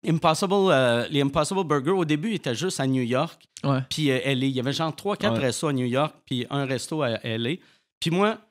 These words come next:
Speaker 1: chaque fois que j'allais à New York, j'achetais, genre, je mangeais ça chaque repas pendant quatre, cinq jours. Puis après, la dernière fois, je disais tout le temps,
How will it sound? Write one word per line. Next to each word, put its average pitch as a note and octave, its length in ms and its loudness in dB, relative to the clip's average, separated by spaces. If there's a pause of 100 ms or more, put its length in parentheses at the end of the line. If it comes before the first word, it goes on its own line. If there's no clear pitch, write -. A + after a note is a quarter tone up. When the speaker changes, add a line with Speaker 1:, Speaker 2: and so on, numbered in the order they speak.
(220)
Speaker 1:
chaque D#3 160 -2
fois G#3+ 120 0
que F#3+ 40 0
j'allais D#3 200 4
à E3 60 4
New D3 140 4
York, C3+ 400 0
j'achetais, C3+ 680 -2
genre, B2 340 -2 (300)
je A#2+ 40 -6
mangeais C#3 440 0
ça F3+ 320 0
chaque - 380 -4
repas C3 460 -2 (360)
pendant A#2+ 320 2
quatre, C3 260 -4
cinq C3+ 180 0
jours. C#3+ 300 -2 (300)
Puis C#3 80 0
après, D#3+ 220 0
la D3+ 180 4
dernière D3+ 340 2
fois, - 160 -4
je D3+ 80 -4
disais A#2+ 160 -4
tout C3 140 -6
le G#2+ 60 -6
temps, D#3+ 180 -4